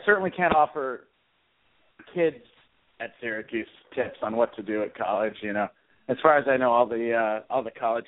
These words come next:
kids are having threesomes every night that we missed out 'cause we're <laughs> too old. But, uh, you know, that's one great thing about having a college that, that loves and supports sports. If you're a single person,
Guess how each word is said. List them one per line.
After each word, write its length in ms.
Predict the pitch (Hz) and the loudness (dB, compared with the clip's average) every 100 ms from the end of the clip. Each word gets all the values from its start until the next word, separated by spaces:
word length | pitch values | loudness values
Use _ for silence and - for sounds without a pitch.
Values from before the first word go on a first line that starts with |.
| - | -8
kids 220 | 117 107 | -8 -4
are 300 | 113 107 107 - | -2 -2 -4 -6
having 200 | 117 110 107 | -4 -2 -4
threesomes 500 | 113 110 - 110 104 | -4 -8 -8 -10 -8
every 220 | 101 107 | -8 -8
night 300 | 107 110 104 _ | -6 -6 -6 _
that 160 | 101 101 | -18 -6
we 320 | 110 107 104 104 | -2 -2 -4 -6
missed 240 | 107 - | -6 -2
out 160 | 101 98 | 2 6
'cause 180 | 156 107 | 6 6
we're 240 | 104 98 - - - - | 0 0 -2 -12 -16 -18
<laughs> 440 | - - - - - | -20 -18 -18 -4 2
too 140 | 165 | 4
old. 260 | 143 135 131 | 6 4 0
But, 160 | 156 151 | 0 2
uh, 200 | 156 151 - _ _ _ _ _ _ _ _ - | 0 -2 -10 _ _ _ _ _ _ _ _ -10
you 120 | 180 | -4
know, 200 | 196 202 _ _ _ _ _ _ _ _ | -2 -4 _ _ _ _ _ _ _ _
that's 180 | 208 226 - | -8 -8 -10
one 320 | 156 160 170 | -4 -2 -2
great 340 | 170 156 175 - | -6 -8 -10 -8
thing 240 | 175 170 | -6 -6
about 300 | 151 147 147 | -2 -2 -2
having 380 | 151 147 151 147 | -2 -2 -2 -8
a 80 | 139 | -8
college 480 | - 135 143 143 139 | 2 4 4 2 -4
that, 200 | 135 127 - _ _ _ - | -2 -2 -4 _ _ _ -6
that 220 | 123 123 _ _ | -4 -4 _ _
loves 360 | 131 131 131 127 | -2 4 4 4
and 120 | 131 120 | -4 -6
supports 380 | 120 - 127 117 - - | -8 0 0 0 -4 0
sports. 400 | 120 120 135 - - - | 6 8 6 0 -20 -8
If 120 | 135 - | -8 0
you're 320 | 120 120 120 | 4 6 6
a 160 | - - - | 2 -6 -2
single 260 | 117 139 | 2 4
person, 540 | 139 143 139 - 160 | 4 2 2 0 -4